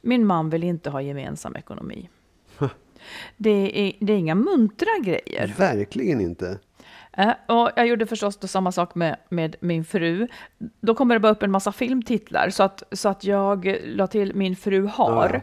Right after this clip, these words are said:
Speaker 2: Ja, ja.
Speaker 1: Mm. Och då är det så här, min fru har ingen sexlust,
Speaker 2: Ja.
Speaker 1: är det översta.
Speaker 2: Ja.
Speaker 1: Sen kommer, min fru har varit otrogen.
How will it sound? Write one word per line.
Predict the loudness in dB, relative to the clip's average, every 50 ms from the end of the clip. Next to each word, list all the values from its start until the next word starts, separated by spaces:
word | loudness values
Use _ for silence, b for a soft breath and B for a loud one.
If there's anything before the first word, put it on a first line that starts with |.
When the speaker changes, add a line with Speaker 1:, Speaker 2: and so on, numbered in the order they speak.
| -6
Speaker 2:
Ja, | -4 -2
ja. | 0 2
Speaker 1:
Mm. | 2 0 0 -4 -8 _ _ B B B B B B B -16 B _ _
Och | 0 0 0 0 -2 -4
då | -2 0 0 0 0 0
är | 0 -2 0 -2
det | -2 -4
så | -6 -6
här, | -4 -2 -2 -2 -2 -6 -8 _
min | -4 -2 -2 -2
fru | -2 -2 -2 -2 -2 -2 -2 -2
har | -2 -2 0 0 0 0 -2 -2 -4
ingen | -4 -4 -2 -4 -4
sexlust, | -6 -8 -8 -8 -10 -12 -8 -6 -4 -4 -6 -8 -14 -20 -20 -20 -20 -12 -6
Speaker 2:
Ja. | -2 -2
Speaker 1:
är | 0
det | 0
översta. | -2 -2 -4 -6 -6 -6 -6 -6 -6
Speaker 2:
Ja. | -6 -4 -4 -4 -6 -8 _ _ _ _ B B B B B B B B B B B B
Speaker 1:
Sen | -8 -6 -4 -2
kommer, | 0 0 2 2
min | 2 2 2 0
fru | 0 0 2 2 2
har | 2 2 4
varit | 4 4 4 4 2
otrogen. | 0 0 0 -2 -4 -2 -2 -2 -2 0 0 0 -2 -2 -4